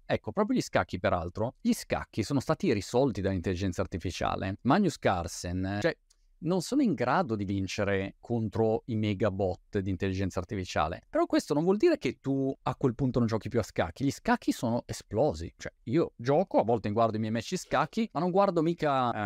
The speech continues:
ehm, AlphaZero, come si chiama. Cioè, guardo due normali o due giocatori per vedere, no? Pro, i contro, eccetera. È come dire, ci sono gli Australian Open adesso, ma ti vuoi vedere un match di Sinner Djokovic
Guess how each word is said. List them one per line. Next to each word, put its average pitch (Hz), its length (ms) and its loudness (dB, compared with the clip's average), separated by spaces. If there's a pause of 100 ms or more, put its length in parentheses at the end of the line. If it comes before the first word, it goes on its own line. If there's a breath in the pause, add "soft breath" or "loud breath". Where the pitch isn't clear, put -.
(120)
ehm, 98 140 -2
AlphaZero, 120 680 -2
come 107 160 -2
si 104 160 -8
chiama. 143 360 0
Cioè, - 220 -6
guardo 165 640 2
due 151 260 0
normali 135 600 0
o 101 80 0
due 110 240 0
giocatori 131 760 0
per 98 160 -4
vedere, 104 540 0
no? - 300 -4
Pro, 160 260 0
i 104 100 -2
contro, 147 400 -2
eccetera. - 360 -4
È - 40 -8
come 156 200 0
dire, 110 260 -2
ci - 140 -8
sono 196 140 0
gli 202 40 2
Australian 165 460 2
Open 98 280 0
adesso, 98 320 -2
ma 139 60 -2
ti 208 100 -4
vuoi 214 140 4
vedere 180 220 4
un 120 80 0
match 123 320 0
di 107 280 0
Sinner 165 460 0
Djokovic 123 800 0